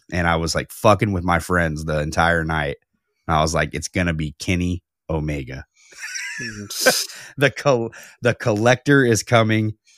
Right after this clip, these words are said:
Speaker 1: to win the W W E title
Speaker 2: The
Speaker 1: and take it to
Speaker 2: collector.
Speaker 1: Impact, or to
Speaker 2: Oh,
Speaker 1: take it, take it
Speaker 2: God.
Speaker 1: to fucking A E W. Look at this, number
Speaker 2: No.
Speaker 1: twenty-four, Christian, dude, in
Speaker 2: Yep.
Speaker 1: great shape.
Speaker 2: Yep.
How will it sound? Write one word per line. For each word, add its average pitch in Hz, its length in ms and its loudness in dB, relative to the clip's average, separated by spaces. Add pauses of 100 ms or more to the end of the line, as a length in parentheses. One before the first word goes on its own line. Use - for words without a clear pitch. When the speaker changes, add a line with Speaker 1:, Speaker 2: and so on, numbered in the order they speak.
(260)
Speaker 1:
to 113 120 6
win 110 680 6
the 104 140 2
W 101 260 4
W 98 240 4
E 98 120 2
title 92 320 4
Speaker 2:
The - 80 2
Speaker 1:
and 85 80 -4
take - 160 2
it - 20 2
to 127 80 6
Speaker 2:
collector. 123 200 4
Speaker 1:
Impact, 117 360 2
or 98 140 4
to 113 120 -4
Speaker 2:
Oh, 117 100 -2
Speaker 1:
take 107 200 4
it, 98 80 2 (140)
take 107 160 4
it 104 100 -2
Speaker 2:
God. 101 60 -2
Speaker 1:
to - 20 -6
fucking 92 420 0
A 78 160 0
E 90 160 0
W. 85 360 0
Look 117 160 2
at 117 60 6
this, 110 240 4
number 104 220 2
Speaker 2:
No. 95 60 -2
Speaker 1:
twenty-four, 120 440 4
Christian, 117 640 4
dude, 117 280 4
in 104 220 -2
Speaker 2:
Yep. 107 180 6
Speaker 1:
great 104 280 2
shape. 113 360 4 (300)
Speaker 2:
Yep. 107 320 -2